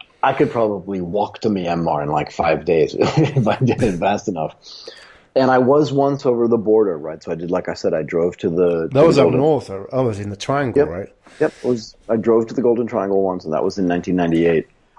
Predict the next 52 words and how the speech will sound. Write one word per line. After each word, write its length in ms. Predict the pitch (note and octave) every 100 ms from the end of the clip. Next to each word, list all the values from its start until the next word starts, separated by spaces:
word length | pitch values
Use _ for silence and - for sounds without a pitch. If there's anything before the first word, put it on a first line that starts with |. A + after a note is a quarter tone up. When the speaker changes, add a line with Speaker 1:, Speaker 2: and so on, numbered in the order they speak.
| _
Speaker 1:
Um, 400 | F2+ E2+ E2 D#2 - _ -
and 100 | F2+
I 100 | F#2
stepped 360 | F#2 - G2+ -
over 200 | F#2+ F2+
the 100 | F2
border. 340 | F2 G2 E2+
And 120 | C#2+ -
to 80 |
do 160 | E2+ F#2
that, 140 | F#2 F2+
I, 240 | F2+ E2 -
I 60 |
think 180 | - F2
I 40 | F2
might 180 | F2 D#2+
have 100 | D#2
mentioned 420 | D#2+ E2+ - F2
this 140 | E2
on 100 | E2
another 280 | D#2 D#2+ E2+
podcast, 640 | E2+ D2+ C#2+ D#2 D2 C#2 - _ _ _ _ -
obviously 360 | - E2+ D#2+ E2+
not 180 | D#2+ D#2
in 80 |
Yangon, 420 | D2+ D2 D2 D2+ C#2+
but 100 | C#2
just 220 | - -
over 160 | F#2+
the 80 | E2
border, 360 | D2+ E2 D#2 D#2
gave 360 | C#2 F#2 F2+ E2+
my 220 | F2 E2
passport 540 | - E2+ E2 - F2 -
to 120 | E2
a 40 |
border 300 | C#2 D#2+ D#2+
guard, 240 | D#2 D#2 D2
and 80 | C#2+
I 120 | C#2+
literally 460 | D2+ E2 D#2 C#2+
was 260 | B1 C2+ -
the 80 | E2
most 220 | D#2+ D#2
scared 280 | - D#2+ D2
I've 140 | C#2
been 140 | C#2+ C#2
for 180 | -
fifteen 420 | - D2 - D2 C#2+
minutes. 400 | D#2+ C#2+ - A2+
Speaker 2:
Mm. 220 | A#2+ G2 - - - -
Speaker 1:
Um, 340 | D#2 C#2+ C#2